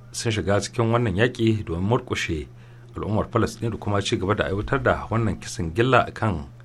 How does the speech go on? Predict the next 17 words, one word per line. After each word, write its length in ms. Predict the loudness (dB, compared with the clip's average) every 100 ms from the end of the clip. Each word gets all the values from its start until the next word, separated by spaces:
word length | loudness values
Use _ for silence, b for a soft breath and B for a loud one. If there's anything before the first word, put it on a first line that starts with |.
| -8
al'ummar 320 | -4 0 0
Gaza. 360 | 0 -4 -4 -8 B B B B B B
Yahudawan 300 | 0 4 2
Sahiyuniya 580 | 2 0 2 2 2 0 -4
sun 220 | -6 0
hana 140 | 0 0
'yan 140 | -2
jarida 360 | 0 0 2 0
shiga 260 | 0 -2
cikin 280 | -2 -2 -2
yankin 260 | -2 -2 -4
zirin 240 | -2 0
Gaza 360 | 2 2 2 -2 -8 B B B B
domin 280 | -8 -2 0
hana 160 | 4 2
su 160 | 2 -2
bayar 160 | 0